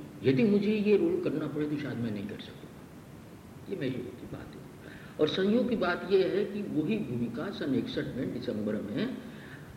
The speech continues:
अम, बनवारी लाल नेमानी नहीं कर सके और श्यामानंद ने मुझे निमंत्रित किया उस भूमिका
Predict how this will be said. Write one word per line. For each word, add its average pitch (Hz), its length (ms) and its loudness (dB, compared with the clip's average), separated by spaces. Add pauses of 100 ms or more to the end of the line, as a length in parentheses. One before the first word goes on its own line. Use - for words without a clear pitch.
(320)
अम, 104 500 -2 (400)
बनवारी 165 460 6
लाल 156 240 4
नेमानी 135 480 2
नहीं 120 300 2
कर 123 100 0
सके 139 400 -2 (380)
और 147 80 4
श्यामानंद 135 580 2
ने - 280 -4 (500)
मुझे 131 300 4
निमंत्रित 104 460 0
किया 107 320 -6
उस - 480 -10
भूमिका 92 340 -10